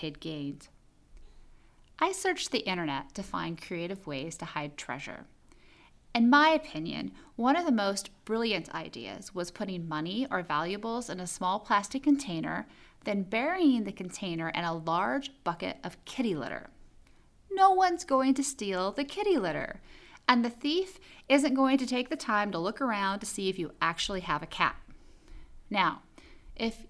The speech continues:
you tried this at home and put a hundred dollars inside your kitty litter, that kitty litter will be worth a bit more than a hundred dollars. If you put ten thousand dollars in the kitty litter, well, you have some very expensive kitty litter.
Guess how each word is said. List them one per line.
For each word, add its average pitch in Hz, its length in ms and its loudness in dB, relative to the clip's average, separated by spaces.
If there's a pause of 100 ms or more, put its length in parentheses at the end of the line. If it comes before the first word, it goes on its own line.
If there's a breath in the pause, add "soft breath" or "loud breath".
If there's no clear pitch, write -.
(120)
you 262 160 2
tried 349 400 4
this 453 180 0
at 285 100 -10
home 175 360 -2
and 196 160 -4
put 202 180 -2
a 185 60 2
hundred 285 380 2
dollars 160 420 -2
inside 175 340 -4
your 180 60 -8
kitty 247 320 -4
litter, 151 340 -6 (440 loud breath)
that 427 240 -6
kitty 359 360 0
litter 175 380 -2 (260 loud breath)
will 320 140 2
be 320 180 2
worth 320 300 2
a 302 60 0
bit 240 280 -2
more 214 220 0
than 262 140 0
a - 20 2
hundred 214 240 -4
dollars. - 600 -2 (520 soft breath)
If 294 200 4
you 349 160 2
put 302 260 0
ten 202 300 -6
thousand 277 420 2
dollars 302 480 4
in 285 220 4
the 302 80 4
kitty 311 280 -2
litter, 320 420 2 (300 loud breath)
well, 185 460 2 (260 loud breath)
you 320 200 0
have 180 280 4
some 170 220 -4
very 165 380 -2
expensive - 520 -10
kitty 196 280 -4
litter. 117 340 -6